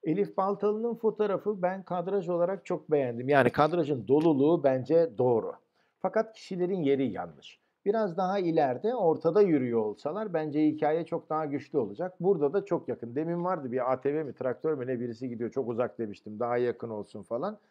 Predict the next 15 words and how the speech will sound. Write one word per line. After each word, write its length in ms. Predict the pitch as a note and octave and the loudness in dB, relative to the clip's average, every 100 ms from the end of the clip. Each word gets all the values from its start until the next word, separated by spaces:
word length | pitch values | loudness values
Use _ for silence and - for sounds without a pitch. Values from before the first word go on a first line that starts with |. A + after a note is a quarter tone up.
| _ _ | _ _
Bu 100 | F3 | 4
da 80 | G#3 | 4
mesela 340 | F#3 C3+ G3+ - | 4 0 -2 0
çok 240 | F3+ - | 0 2
yakın. 240 | C3 - - _ | -2 -2 -18 _
Bu 80 | F3 | -4
da 120 | G3 | -2
daha 200 | F#3 E3+ | 2 4
uzak 300 | C3 G#2+ A2 | 2 0 -8
olsun 300 | G#2+ G2 - F2 _ | -10 -12 -18 _ _
durumu. 280 | G2+ F2+ E3+ _ _ _ _ _ _ _ - | -18 -18 -20 _ _ _ _ _ _ _ -18
İkisinin 380 | - G2 C#3+ | -12 -12 -8
arası 360 | E3 A#2+ A2 G#2 | -6 -6 -6 -12
demek 320 | F#2 F2+ | -18 -20
ki. 60 | _ | _